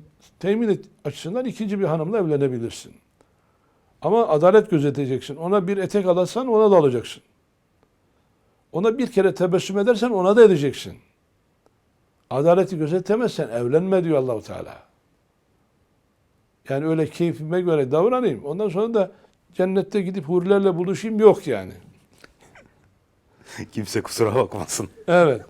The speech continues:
Speaker 1: Aynen öyle.
Speaker 2: Eyvallah hocam.
Speaker 1: Onun için de ben ondan o zaman daha yirmi yaştaydım o öğrendiğimde.
Speaker 2: Hı hı.
Speaker 1: Ve çok, e, Allahu Teala'ya hamd ettim, şükrettim. "Ya Rabbi, senin her yaptığın iş güzel.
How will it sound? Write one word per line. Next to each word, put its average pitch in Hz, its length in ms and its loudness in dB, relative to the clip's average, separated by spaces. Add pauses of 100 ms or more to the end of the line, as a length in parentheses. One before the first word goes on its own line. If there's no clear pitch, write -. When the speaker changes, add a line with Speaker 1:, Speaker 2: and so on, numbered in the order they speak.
(280)
Speaker 1:
Aynen 196 320 0
öyle. 160 340 2 (380)
Speaker 2:
Eyvallah 80 460 -6
hocam. - 200 -20 (300)
Speaker 1:
Onun 202 200 -6
için 208 240 -6
de 139 200 -2
ben 185 160 -4
ondan 185 500 -4
o 180 60 -6
zaman 196 300 -2
daha 175 260 4 (140)
yirmi 214 260 -6
yaştaydım 127 540 -4
o 151 160 -8
öğrendiğimde. 143 720 -4 (120)
Speaker 2:
Hı - 60 -14
hı. 82 60 -10 (600)
Speaker 1:
Ve 185 60 -6
çok, 220 420 -4 (100)
e, 170 40 -12
Allahu 160 520 0
Teala'ya 165 580 2 (640)
hamd 156 300 0
ettim, 143 420 -6
şükrettim. 139 720 -12 (240)
"Ya 151 160 2
Rabbi, 120 200 -4
senin 247 240 -6
her 247 140 2
yaptığın 160 380 2
iş 123 140 -12
güzel. 101 320 -10